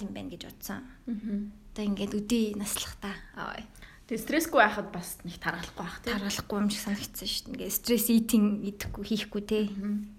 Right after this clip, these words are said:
Speaker 1: Йоо,
Speaker 2: Би бол
Speaker 1: ямар хэрч байна.
Speaker 2: Гэнэ, би бол яг, яг стресс eating хийдэг байхгүй юу?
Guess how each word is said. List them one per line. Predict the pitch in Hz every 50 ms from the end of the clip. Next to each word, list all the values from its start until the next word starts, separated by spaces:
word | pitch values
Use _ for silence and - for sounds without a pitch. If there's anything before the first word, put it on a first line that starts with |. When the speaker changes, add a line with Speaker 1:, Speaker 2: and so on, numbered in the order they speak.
| - - - - - - - - - - - - - - - -
Speaker 1:
Йоо, | - 254 262 214
Speaker 2:
Би |
бол | 214 214
Speaker 1:
ямар | 220 233 233 -
хэрч | 240 208 - - - -
байна. | - 254 - - - - - -
Speaker 2:
Гэнэ, | - 269 277 254 247 233 254 226 196 185 208
би | 269
бол | 370 403 392 370 339 -
яг, | 269 247 247 233
яг | 208 -
стресс | - - - 240 247 247 -
eating | 214 202 208 202 185 -
хийдэг | - 175 - - -
байхгүй | - - - - 165
юу? | 156 165